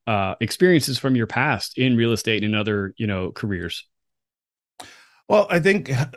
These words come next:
Speaker 2: <laughs> well, there's definitely been a few careers, <laughs> right? So, uh, I, I think one of the things that you realize is that nobody is this, this monolith. Nobody's this one, you know, experience type of person. We've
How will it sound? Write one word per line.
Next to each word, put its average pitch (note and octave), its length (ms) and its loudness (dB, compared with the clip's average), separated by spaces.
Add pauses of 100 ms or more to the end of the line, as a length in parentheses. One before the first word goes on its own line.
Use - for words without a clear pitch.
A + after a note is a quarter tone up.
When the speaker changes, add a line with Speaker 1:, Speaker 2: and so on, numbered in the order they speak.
Speaker 2:
<laughs> D3+ 360 2
well, B2+ 160 6
there's C3+ 240 6
definitely D#3+ 380 6
been B2+ 160 4
a A2 60 6
few B2+ 180 6
careers, G#2 480 6 (220)
<laughs> E3 260 2
right? D3+ 720 0 (260)
So, C#3 420 4 (360)
uh, C#3 220 4
I, C#3 200 4
I D3+ 60 4
think A3+ 320 2
one C3 360 6
of F#3 80 6
the C#3+ 80 6
things C3 380 2
that A2+ 260 4
you A#2 120 4
realize G#2+ 640 4
is F#2+ 200 -6
that G2+ 340 0
nobody A#2 840 4
is G2 260 0
this, - 340 -2
this G#2 180 -2
monolith. G#2 520 2
Nobody's B2 360 4
this G2+ 220 0
one, G2+ 640 4 (420)
you B2+ 160 0
know, G2+ 220 2
experience G#2+ 720 0 (100)
type A2 160 2
of G2+ 100 2
person. G#2 420 -2 (320)
We've B2+ 320 4